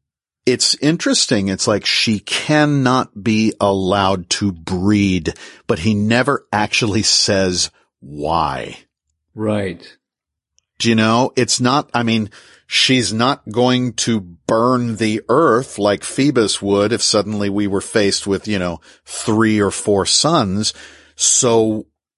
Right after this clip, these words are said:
Speaker 1: what the hell is Francisco actually doing here? I mean, it's a flimsy argument if you really look at it that way.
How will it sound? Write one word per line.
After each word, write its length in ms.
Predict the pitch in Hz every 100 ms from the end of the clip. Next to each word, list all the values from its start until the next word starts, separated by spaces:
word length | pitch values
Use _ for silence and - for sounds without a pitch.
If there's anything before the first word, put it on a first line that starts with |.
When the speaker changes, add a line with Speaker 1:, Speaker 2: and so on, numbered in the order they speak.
| _ _ _
Speaker 1:
what 1000 | - 117 113 113 113 107 107 107 107 -
the 180 | - 120
hell 600 | 110 113 104 92 101 117
is 220 | 104 104 -
Francisco 720 | 110 104 92 107 - 107 98
actually 440 | 90 - 104 101
doing 380 | 95 131 196 123
here? 280 | 82 71 - _ _ _ _ _
I 60 | 123
mean, 100 | 127
it's 140 | 120 127
a 40 |
flimsy 840 | - - 101 135 202 170 80 - -
argument 560 | 104 175 147 82 73
if 140 | - 98
you 100 | 87
really 260 | 101 101
look 260 | 98 160 -
at 100 | 87
it 120 | 151
that 200 | 80 -
way. 340 | 64 - -